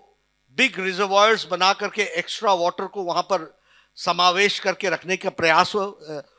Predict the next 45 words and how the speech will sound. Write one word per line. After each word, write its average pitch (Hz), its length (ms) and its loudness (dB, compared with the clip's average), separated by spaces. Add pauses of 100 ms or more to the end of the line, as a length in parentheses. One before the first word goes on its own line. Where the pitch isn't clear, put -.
उसको 185 260 -2
संभाल 170 380 2
करके 185 260 -8
रखने 165 280 -6
का 190 100 -2
प्रयास 165 480 2
हो 202 200 -14 (760)
and 214 200 6 (160)
other 254 260 10 (140)
purposes 240 460 2
के 240 120 -4
लिए 226 100 2
वो 196 160 0
इस्तेमाल 190 420 0
हो 175 120 -2
सके, 208 320 -12 (720)
इस 254 200 -6
तरीके 208 380 4
का 269 240 8
मिशन 190 460 2
मोड 165 280 0
में 226 280 -2 (540)
ब्रह्मपुत्र 196 520 4
मिशन 160 340 -2
को 220 180 0
हम 143 220 -2
लेकर 135 280 -6
के 127 160 -10
चलने 123 340 -4
वाले 123 220 -4
हैं 185 120 -8
ताकि 190 420 -8
हम 175 280 -8 (600)
फ्लड 175 320 0
की 202 120 -12
ट्रेजेडी 135 460 -10
से 143 400 -12
बच 160 280 -10
सके। - 240 -8
इस 117 260 -14
बात 123 240 -2
का 156 120 -2
पहला 123 360 -6
प्रयास 104 500 -10
होगा। - 260 -20